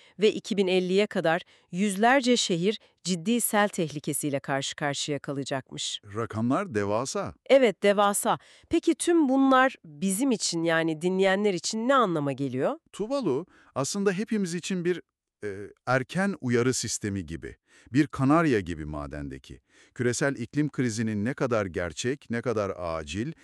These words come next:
Speaker 2: ve ne kadar adaletsiz olabileceğinin canlı bir örneği.
Speaker 1: Adaletsiz derken?
Speaker 2: Yani kaynakların da işaret ettiği gibi bu sorunun ortaya çıkmasında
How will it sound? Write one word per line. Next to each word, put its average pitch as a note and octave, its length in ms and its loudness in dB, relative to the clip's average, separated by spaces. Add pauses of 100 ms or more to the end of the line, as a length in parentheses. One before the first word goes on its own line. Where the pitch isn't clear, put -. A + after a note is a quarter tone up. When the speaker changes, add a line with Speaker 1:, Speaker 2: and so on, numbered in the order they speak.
(180)
Speaker 2:
ve A#2 120 0
ne D#3+ 100 2
kadar E3+ 380 -2
adaletsiz A2 680 -2
olabileceğinin G2+ 800 -4
canlı A2 340 -2
bir F3 120 -2
örneği. D2 500 -6
Speaker 1:
Adaletsiz F#3 760 2
derken? A#3+ 520 0 (220)
Speaker 2:
Yani D#3+ 340 -2 (460)
kaynakların D#3 680 -2
da G3 60 -2
işaret C#3 540 -4
ettiği C3+ 420 -8
gibi G2 340 -10 (460)
bu C3 200 -6
sorunun D#3+ 540 0
ortaya C#3 440 -2
çıkmasında F2 800 -8